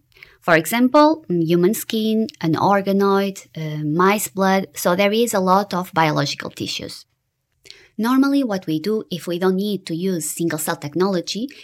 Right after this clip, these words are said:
because sometimes we really don't need it, and besides it's expensive, the standard way to study the cells of a biological tissue is to put a piece of the tissue in a tube,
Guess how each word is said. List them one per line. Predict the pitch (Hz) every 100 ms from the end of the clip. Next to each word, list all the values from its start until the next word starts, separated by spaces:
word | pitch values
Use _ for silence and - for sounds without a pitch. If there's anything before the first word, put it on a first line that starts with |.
| -
because | 175 160 156 151 -
sometimes | - 170 180 185 170 160 -
we | 220
really | 220 226 175
don't | 160 214 208
need | 208 220
it, | 175 247 294 - _
and | - 170 160
besides | 170 175 170 165 -
it's | 170 160 - -
expensive, | 151 - 156 165 - 381 - _ - - _
the | 196
standard | 190 254 262 262
way | 170 156
to | 156
study | 180 - 185 170
the | 151
cells | 151 - 165 139 139 - - _
of | 156
a | 151
biological | 147 151 151 147 - 151
tissue | - 254 - 202 - _ - - -
is | 170 -
to | 156
put | 156 151
a |
piece | 147 156 147 -
of | 151
the | 147
tissue | 156 151 131 -
in | 156
a | 143
tube, | - 214 311 -